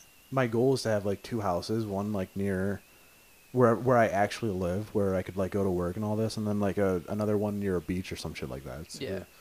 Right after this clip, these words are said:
Speaker 1: so, you know, you could
Speaker 2: Me and
Speaker 1: be
Speaker 2: my
Speaker 1: the
Speaker 2: sister were
Speaker 1: wild
Speaker 2: talking about, like, splitting a house in Saint Martin.
Speaker 1: Oh, really?
Speaker 2: Have you been
Speaker 1: That'd
Speaker 2: there
Speaker 1: be
Speaker 2: before?
Speaker 1: I've not, but I've heard of it.
Speaker 2: It's so pretty.
Speaker 1: Yeah.
Speaker 2: It's gorgeous.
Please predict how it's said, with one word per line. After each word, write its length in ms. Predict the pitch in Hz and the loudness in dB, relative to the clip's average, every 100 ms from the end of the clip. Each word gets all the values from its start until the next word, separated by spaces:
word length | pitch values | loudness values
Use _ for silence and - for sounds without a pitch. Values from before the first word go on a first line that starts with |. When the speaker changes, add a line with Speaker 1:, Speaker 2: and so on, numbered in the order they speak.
| - | -14
Speaker 1:
so, 120 | - | -6
you 80 | 117 | -4
know, 80 | 113 | -4
you 80 | 98 | -6
could 160 | - - | -8 -8
Speaker 2:
Me 100 | 147 | -2
and 60 | |
Speaker 1:
be 40 | 117 | 0
Speaker 2:
my 40 | |
Speaker 1:
the 160 | 110 117 | 2 2
Speaker 2:
sister 120 | 98 | 4
were 60 | 98 | 2
Speaker 1:
wild 100 | 92 | 2
Speaker 2:
talking 240 | 113 131 131 | -2 -6 -6
about, 200 | 127 - | -6 -6
like, 120 | 123 | -10
splitting 380 | - - 131 127 | -10 -6 -4 -6
a 40 | |
house 320 | 123 123 131 131 | -6 -6 -6 -12
in 160 | 123 | -14
Saint 220 | - 131 - | -12 -12 -10
Martin. 260 | 123 131 - - | -12 -12 -20 -4
Speaker 1:
Oh, 100 | - 143 | 2 2
really? 460 | 107 131 143 196 | 2 2 6 6
Speaker 2:
Have 160 | 170 147 | 6 -2
you 80 | 139 | -2
been 140 | 135 | -2
Speaker 1:
That'd 20 | |
Speaker 2:
there 60 | 156 | 0
Speaker 1:
be 40 | 120 | -2
Speaker 2:
before? 260 | 196 190 - - | -4 -8 -10 -10
Speaker 1:
I've 320 | 107 110 90 | -4 -2 -4
not, 360 | 101 107 95 - | -6 -4 -6 -6
but 80 | 92 | -8
I've 120 | 90 | -6
heard 140 | 101 | -8
of 80 | 87 | -10
it. 60 | 73 | -12
Speaker 2:
It's 160 | 71 - | -14 -16
so 380 | - - - - | -14 -14 -14 -16
pretty. 260 | - - - | -20 -20 -16
Speaker 1:
Yeah. 100 | 92 | -14
Speaker 2:
It's 100 | 69 | -12
gorgeous. 460 | 87 87 85 - | -10 -12 -12 -18